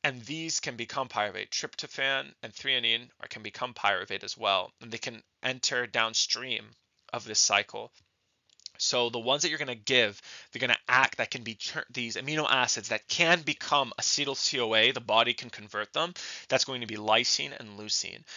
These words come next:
So you're gonna use lysine and leucine supplementation because what you do is that they will become acetyl C O A and only acetyl C O A, and they will go through the full citric acid cycle. That way you, you bypass the pyruvate dehydrogenase complex.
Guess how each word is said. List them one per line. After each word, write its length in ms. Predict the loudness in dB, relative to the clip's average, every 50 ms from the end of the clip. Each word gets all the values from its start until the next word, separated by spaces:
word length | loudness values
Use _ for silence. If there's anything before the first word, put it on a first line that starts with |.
| -14 -8 -4
So 140 | -4 -2
you're 40 | -2
gonna 140 | -2 -6 -6
use 260 | -8 -8 -6 -6 0
lysine 460 | 6 10 10 10 10 8 4 2 2
and 180 | -2 -4 -6 -6
leucine 300 | -6 -2 -2 -2 0 0
supplementation 800 | 0 0 0 0 -4 -6 -6 -4 -2 2 2 2 2 0 -4 -8
because 240 | -10 -10 -12 -12 -12
what 120 | -12 -14 -14
you 120 | -14 -16
do 380 | -10 -8 -4 -4 -4 -4 -4 -6 -10 -10 -6
is 120 | -2 0 0
that 140 | 0 0
they 120 | -2 -4 -4
will 140 | -4 -6 -8
become 400 | -10 -10 -6 -2 0 0 2 2
acetyl 360 | 2 2 2 2 0 -2 0
C 260 | 0 0 0 0 0
O 100 | 0 2
A 260 | 4 4 4 2 2 -2 -8 -14 -16 -12 -6 -4
and 120 | -4 -2 0
only 300 | 2 0 0 2 0 2
acetyl 340 | 4 4 4 4 4 0 -4
C 220 | -4 -2 -2 -2
O 140 | -2 -2 0
A, 200 | -2 -2 -4 -6 -10 -12 -14 -14 -6 0 0
and 160 | 0 0 2
they 160 | 2 2 2
will 140 | 2 -2 -6
go 200 | -6 -6 -6 -4
through 160 | -4 -6 -8
the 60 | -8
full 460 | -8 -8 -6 0 4 6 6 6 6
citric 480 | 6 4 4 4 4 2 0 0 4 6
acid 320 | 6 8 8 8 6 6
cycle. 520 | 6 6 6 6 4 2 0 -2 -6 -6 -6 -8 -14 -4 2
That 220 | 6 6 6 6 4
way 80 | -2
you, 200 | -4 -4 -6 -10 -12 _ _ _ _ -16
you 80 | -16 -16 -8 0 4
bypass 720 | 6 8 8 6 4 2 6 8 8 8 8 4 0 0
the 80 | -2 -2
pyruvate 380 | -6 -6 -6 -4 -4 -4 -4
dehydrogenase 720 | -4 -2 -2 -2 0 2 2 0 0 0 -4 -6 -4 -6 -6
complex. 640 | -6 -8 -10 -10 -10 -12 -12 -10 -6 -4 -6 -6